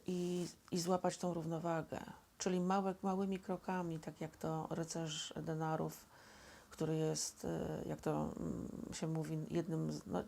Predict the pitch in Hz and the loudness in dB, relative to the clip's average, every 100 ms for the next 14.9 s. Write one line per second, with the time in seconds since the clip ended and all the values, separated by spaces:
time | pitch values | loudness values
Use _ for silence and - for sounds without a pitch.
0 | - 233 226 233 233 220 220 214 202 180 | 2 6 6 6 4 2 4 2 2 2
1 | 165 151 - 156 156 - - - - - | 2 -2 -2 -4 -4 -4 -6 -8 -12 -20
2 | - - - - - 156 160 - 160 156 | -20 -20 -20 -20 -8 0 0 2 0 0
3 | 156 160 - 160 156 - - - 196 - | 0 -2 -2 -2 0 -2 -4 -6 -8 -10
4 | - - - - _ - - 175 165 156 | -14 -20 -20 -20 _ -6 2 2 4 2
5 | 156 - 160 160 147 151 165 - 170 160 | 0 -2 0 2 2 2 0 0 0 2
6 | 151 147 135 147 147 - - - 151 156 | 0 -4 -4 -4 -4 -6 -4 -2 0 -2
7 | - - 151 156 - - 151 156 143 143 | -2 -2 -2 -2 -2 -2 -2 -2 -2 -2
8 | 135 143 139 147 - - - - - - | -2 -4 -4 -4 -4 -6 -8 -18 -20 -20
9 | - - - - - 156 151 160 156 160 | -20 -20 -18 -8 0 0 2 0 2 2
10 | 175 220 294 - _ _ - _ - - | 0 -2 -4 -12 _ _ -20 _ -20 -4
11 | 170 180 170 - - 165 - - - - | 2 2 2 -2 0 -2 -2 -6 -12 -20
12 | - - - _ _ - - 160 - - | -20 -20 -20 _ _ -10 -2 -2 0 -4
13 | - - 175 - - 180 185 - - - | -4 0 0 0 0 0 0 -2 -4 -4
14 | - 302 - - 180 - - - | -2 0 -2 -2 -2 -2 -6 -8